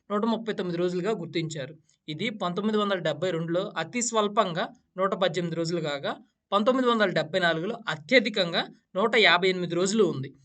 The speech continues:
ఈ పెరుగుదలకు వాతావరణ మార్పులు దోహదం చేస్తున్నాయని నిపుణులు భావిస్తున్నారు. మరోవైపు వర్షాకాలం పెరిగినట్లు కనిపించినా వర్షాలు ఆశాజనకంగా ఉండడం లేదు.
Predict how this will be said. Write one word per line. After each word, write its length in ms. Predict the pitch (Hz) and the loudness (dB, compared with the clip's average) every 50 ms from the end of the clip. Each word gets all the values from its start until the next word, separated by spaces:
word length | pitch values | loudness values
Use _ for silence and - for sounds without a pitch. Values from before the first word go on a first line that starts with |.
| _ _ _ _ _ _ _ - 202 | _ _ _ _ _ _ _ -4 -2
ఈ 100 | 214 220 | -2 2
పెరుగుదలకు 580 | 214 220 214 240 269 269 254 226 202 - - | 4 4 4 6 8 8 6 6 6 4 0
వాతావరణ 680 | 190 180 - 170 - - - 240 240 240 233 226 220 208 | -4 0 4 6 6 8 8 6 2 2 2 2 0 0
మార్పులు 400 | 190 185 185 185 185 185 226 220 | 0 0 0 0 -2 -2 -4 -2
దోహదం 400 | 170 170 165 165 196 190 208 202 | 0 0 0 0 -2 -2 -4 -4
చేస్తున్నాయని 680 | 202 185 175 175 190 170 160 156 151 151 175 220 - - | -4 -4 -6 -8 -8 -6 -4 -4 -4 -4 -6 -8 -8 -6
నిపుణులు 400 | 180 180 170 185 208 202 196 226 | -6 -6 -4 -2 0 2 2 4
భావిస్తున్నారు. 640 | 208 190 175 170 170 170 - 175 160 143 135 139 - - _ _ _ _ - | 4 6 4 4 4 0 -6 -8 -8 -10 -10 -12 -14 -16 _ _ _ _ -4
మరోవైపు 560 | 175 180 185 185 175 180 180 180 196 247 233 190 | 0 2 2 4 4 2 0 0 -4 -6 -2 -2
వర్షాకాలం 520 | 170 170 170 226 240 226 240 233 226 220 | -2 0 0 0 2 4 4 4 4 4
పెరిగినట్లు 480 | 214 208 185 180 185 190 180 175 226 - | 0 0 -2 -2 -2 -4 -4 -4 -6 -8
కనిపించినా 600 | - 165 156 170 165 170 180 175 - 175 185 - - - - _ _ - | -6 -4 -4 -4 -4 -6 -6 -6 -6 -6 -6 -8 -8 -12 -20 _ _ 0
వర్షాలు 440 | 175 180 185 - 269 277 262 247 285 285 - | 2 2 4 6 6 6 6 6 4 2 2
ఆశాజనకంగా 720 | 156 269 285 - 240 214 214 202 - - 190 180 185 233 | 2 2 4 4 4 4 2 2 0 -2 -4 -2 0 0
ఉండడం 420 | 220 175 165 170 180 196 190 185 160 | 0 0 2 2 2 2 2 2 0
లేదు. 320 | 135 131 135 139 - | -4 -4 -6 -8 -12